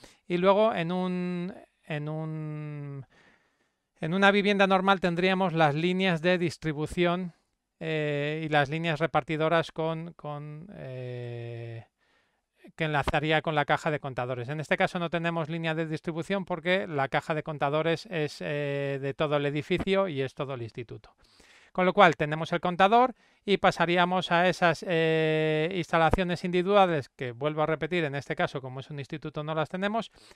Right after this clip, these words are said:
y pasaríamos al cuadro privado de mando y protección general, que es este que mostramos en figura. Ese cuadro más pequeño que vamos a tener en vivienda, pues lo primero que va a tener es un interruptor de control de potencia,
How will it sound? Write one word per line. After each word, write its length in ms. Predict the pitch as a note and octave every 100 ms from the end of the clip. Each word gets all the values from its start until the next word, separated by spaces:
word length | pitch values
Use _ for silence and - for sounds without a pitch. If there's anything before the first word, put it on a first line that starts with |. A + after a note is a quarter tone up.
| _
y 100 | F#3+
pasaríamos 640 | F#3 F3+ F3 E3 F3 F3
al 100 | D#3+
cuadro 320 | - D#3+ D#3 D#3+
privado 380 | D#3 C#3+ D#3
de 40 | D3
mando 260 | C#3 C#3
y 20 | D3
protección 540 | C#3+ B2+ B2+ D#3 C#3
general, 520 | - C#3+ D#3 F3+ G3+ -
que 140 | C#3
es 140 | C3 D3
este 200 | - D#3+
que 120 | C#3+
mostramos 480 | B2 - C#3 C3+ C3
en 100 | A2+
figura. 380 | A#2+ G#2+ - - - - - - - - - - - - _ _ _
Ese 280 | G3 - G#3+
cuadro 360 | A3 G3+ G3+
más 280 | F#3 F#3+ F#3+
pequeño 460 | - E3+ G3+ G3 F#3+
que 120 | E3
vamos 260 | D#3+ F3 F3
a 60 |
tener 240 | E3+ E3+ F3+
en 80 |
vivienda, 420 | F3 G3 A3 A3 A#3+
pues 200 | D#3 C3+
lo 100 | D3
primero 320 | C#3+ D3 D#3
que 80 | E3
va 100 | D3
a 40 |
tener 260 | E3 E3 D#3+
es 160 | -
un 100 | E3+
interruptor 560 | E3 D3 D3+ C#3 F3 D#3
de 80 | D#3
control 300 | D#3+ D#3+ D#3
de 80 |
potencia, 640 | D#3 D#3+ - - G#3+ C#4+